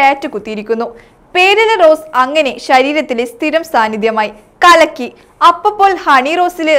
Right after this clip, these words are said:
റോസായി ഹണി ഏതെന്ന് പറയേണ്ടല്ലോ, അല്ലേ? ടാറ്റുവിനെ പുകഴ്ത്തി ഫാനുകൾ കമന്റുകളുടെ പ്രവാഹമാണ്. ചുമ്മാതല്ല, ഇൻസ്റ്റയിലെ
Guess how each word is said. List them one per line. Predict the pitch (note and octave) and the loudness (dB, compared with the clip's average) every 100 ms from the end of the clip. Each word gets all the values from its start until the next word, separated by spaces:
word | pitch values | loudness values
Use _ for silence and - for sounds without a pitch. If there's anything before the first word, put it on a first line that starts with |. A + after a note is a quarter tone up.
| B3 | 2
റോസായി | A#3+ C#4 D#4 D#4 C#4+ D4 | 2 2 2 2 0 -2
ഹണി | D#4+ D#4+ F#4+ F#4 C#4+ | 0 0 0 0 0
ഏതെന്ന് | C4 C4 B3+ B3 | 0 -6 0 0
പറയേണ്ടല്ലോ, | A3 C4 D4 C4+ A#3+ A#3+ | 2 -2 -2 -2 -2 -2
അല്ലേ? | C4 G#3+ G#3+ - _ _ _ _ - | -2 -2 -6 -12 _ _ _ _ 0
ടാറ്റുവിനെ | F#4+ F#4+ G4 G#4+ G#4+ G#4 F4 | 2 4 2 0 -2 -2 -2
പുകഴ്ത്തി | C4+ C#4+ C#4 C4+ - - | 0 -2 -2 -8 -8 -2
ഫാനുകൾ | C4 C#4+ E4 C#4 A#3 - | 2 2 2 0 0 2
കമന്റുകളുടെ | C#4 C#4 D#4 F4 D#4+ A#3 A#3 B3 | 2 2 -2 -2 0 0 0 2
പ്രവാഹമാണ്. | A#3+ B3 B3 G#3 G#3+ A#3 - _ _ _ - | 2 4 2 -2 -4 -6 -10 _ _ _ -6
ചുമ്മാതല്ല, | F4 F4+ G#4 E4+ B3 A3+ - - - E4+ | -4 2 4 4 4 2 -2 -14 -12 -10
ഇൻസ്റ്റയിലെ | F4+ - G4+ G4 | -10 -2 0 2